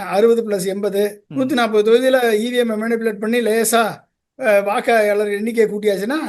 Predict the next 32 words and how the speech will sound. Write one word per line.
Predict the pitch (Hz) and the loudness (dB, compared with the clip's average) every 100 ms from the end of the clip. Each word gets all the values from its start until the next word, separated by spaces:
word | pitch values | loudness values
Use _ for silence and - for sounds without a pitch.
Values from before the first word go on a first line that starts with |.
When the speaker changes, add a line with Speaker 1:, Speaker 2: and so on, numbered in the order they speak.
| 156 - _ _ | -10 -14 _ _
Speaker 1:
மூணு | 233 247 233 | 0 0 0
நாலு | 220 240 | 2 6
வருஷம் | 240 240 254 | 6 6 4
கழிச்சு, | 233 226 226 | 4 4 -2
இப்ப | 214 | 0
ராகுல் | 220 240 220 | 0 -2 -2
காந்தி | 214 214 | -4 2
எலெக்ஷன் | 208 233 233 233 | 2 2 -2 -4
முடிஞ்சு | 214 214 214 175 - _ - | -4 0 2 2 -2 _ -6
ரெண்டாயிரத்தி | 196 233 240 220 | 0 2 2 2
நாலுல | 208 214 | -2 -2
முடிஞ்ச | 208 220 | -2 -2
எலெக்ஷனுக்கு | 220 220 226 220 | -2 -2 -2 0
ரெண்டாயிரத்தி | 208 220 220 190 | 2 0 0 -6
அஞ்சுல | 208 214 202 170 151 _ _ - | -4 0 2 0 -8 _ _ -4
புலம்புறாருல, | 208 233 214 190 208 | -2 2 2 0 0
அது | 254 226 | 0 2
மாதிரி | 240 254 | 0 0
புலம்ப | 226 233 | -2 -2
வேண்டியதான் | 220 190 190 233 | -4 -4 -6 -6
நம்ம | 190 196 214 175 _ _ _ _ _ | -8 -8 -10 -12 _ _ _ _ _
ஒரு | - 220 | 2 2
வருஷம் | 214 226 196 | 4 2 2
கழிச்சு. | 180 185 240 127 - _ _ _ | 0 2 2 0 -10 _ _ _
இ | 180 240 | -6 -2
வி | 262 | 2
எம் | 262 | 2
Speaker 2:
ம். | 226 | 2
Speaker 1:
மேனிபுலேஷனை | 226 214 214 196 185 | -2 -2 0 0 -2
மாத்தணும்னா | 175 214 226 196 180 170 175 180 - _ _ _ - | -4 -4 -4 -4 -2 -2 -4 -8 -16 _ _ _ -4
நீங்க | 202 190 | -2 0
வந்து | 185 202 | 0 0